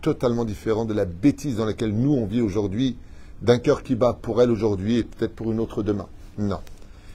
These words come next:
C'est pas les formes qui vont changer l'existence de notre amour. Ce qui est très important dans la Torah, c'est que quand Sarah, aimée, nous voit qu'après dix ans en galoute, elle n'arrive pas à donner à d'enfant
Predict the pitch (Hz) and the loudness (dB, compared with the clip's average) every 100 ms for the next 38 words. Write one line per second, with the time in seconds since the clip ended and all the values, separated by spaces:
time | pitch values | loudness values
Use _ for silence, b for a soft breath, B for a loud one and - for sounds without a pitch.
0 | - - 120 160 135 123 - - 151 165 | -6 -2 4 6 6 4 0 2 4 4
1 | - 117 120 - 135 107 127 123 120 101 | -2 -4 -4 -4 -4 0 2 2 0 -2
2 | 123 - 135 120 113 107 - 98 87 80 | -6 -4 -2 -2 0 -2 -4 -6 -8 -10
3 | - - - - - - - - B B | -16 -16 -18 -18 -20 -18 -18 -16 B B
4 | B - - - - - 151 127 123 - | B -6 -4 -2 -2 0 0 0 -2 0
5 | 135 117 101 107 123 120 123 110 - 151 | 0 0 0 0 -2 -2 -4 -6 -4 -4
6 | 135 - - 117 110 139 113 113 107 90 | -4 -8 -2 2 2 2 2 -2 -2 0
7 | 135 131 131 - 117 113 139 139 131 110 | 0 0 -2 -2 -2 -2 -2 0 0 2
8 | 110 110 110 101 98 - 131 113 113 113 | 2 2 -2 -2 -4 0 2 2 2 0
9 | 101 120 127 - 107 | 0 -2 -4 -6 -6